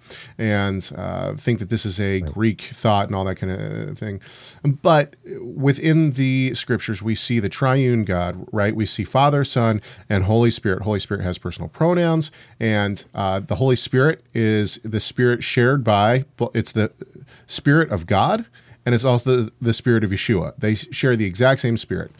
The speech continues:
Speaker 1: My son has asked me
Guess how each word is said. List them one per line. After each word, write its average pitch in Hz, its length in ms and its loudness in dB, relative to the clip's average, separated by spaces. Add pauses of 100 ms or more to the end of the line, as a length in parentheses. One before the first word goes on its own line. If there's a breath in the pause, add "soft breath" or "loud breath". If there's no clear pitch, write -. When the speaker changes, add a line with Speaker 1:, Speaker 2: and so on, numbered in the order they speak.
(1040 loud breath)
Speaker 1:
My 143 80 6
son 214 280 4
has 127 240 4
asked 87 320 -2
me 87 240 -8